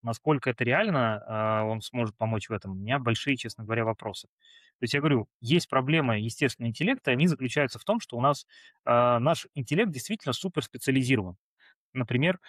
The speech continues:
мы с вами, а, очень сильно заточены на то, чтобы видеть, э, с, контрастные картинки оранжевый с черным. Это вот у нас, э, глаза заточены на это сто процентов. Но при этом, а, допустим,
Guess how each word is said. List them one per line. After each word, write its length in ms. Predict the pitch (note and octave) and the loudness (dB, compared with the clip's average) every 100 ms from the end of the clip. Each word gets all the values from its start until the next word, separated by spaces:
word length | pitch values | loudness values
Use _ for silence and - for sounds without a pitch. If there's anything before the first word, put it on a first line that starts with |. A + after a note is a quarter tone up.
| - - | -20 -2
мы 160 | C#3 E3+ | 0 2
с 100 | - | 4
вами, 360 | G3 G#3 A#2+ - | 2 2 0 -2
а, 440 | B2 A#2+ A#2 A2 A2+ - _ _ - | 0 2 2 2 -2 -8 _ _ 2
очень 280 | F3 - B2+ | 2 4 -2
сильно 300 | - F3+ A#2+ | 0 0 2
заточены 460 | B2 D#3+ B3 C#3 | 2 2 0 0
на 100 | A#2 A2 | 0 2
то, 100 | F#3+ | 2
чтобы 220 | - A#2+ | 2 0
видеть, 340 | B2 F3+ A#2+ - | 2 0 -2 -4
э, 640 | A#2 A2+ A2+ A2 G#2 G2+ - _ _ A2 | -2 0 0 0 -2 -4 -10 _ _ -18
с, 340 | - - - _ | -18 -20 -20 _
контрастные 500 | - B2 D#3 D3+ B2 | -4 0 2 2 -2
картинки 420 | A2 A#2+ - F#3 B2 | -2 -2 0 2 2
оранжевый 360 | B2 C#3 B2 | 2 2 0
с 40 | A2 | 0
черным. 340 | - A2 F2+ - _ _ _ - | 0 -2 -4 -14 _ _ _ -4
Это 180 | B2 | 2
вот 160 | C3+ A#2+ | 2 2
у 40 | |
нас, 300 | B2+ C3+ - B2 | 2 2 0 0
э, 240 | A#2 A2+ | 2 2
глаза 320 | A2+ B2+ D3+ | 4 4 4
заточены 420 | D#3+ A2+ D3+ - A#2 | 0 0 -2 0 2
на 100 | B2 | 2
это 100 | B2+ | 0
сто 180 | - C#3 | -2 -2
процентов. 420 | A2+ - G2 - _ _ _ _ _ - | -2 -6 -12 -16 _ _ _ _ _ -4
Но 160 | B2+ | -2
при 160 | C3+ D3 | 0 2
этом, 340 | F#3 D#3+ C3 B2+ | 2 2 0 -2
а, 320 | C3 C3 B2+ | 0 2 2
допустим, 500 | B2 B2 D#3 - B2 | 0 -2 -6 -4 -4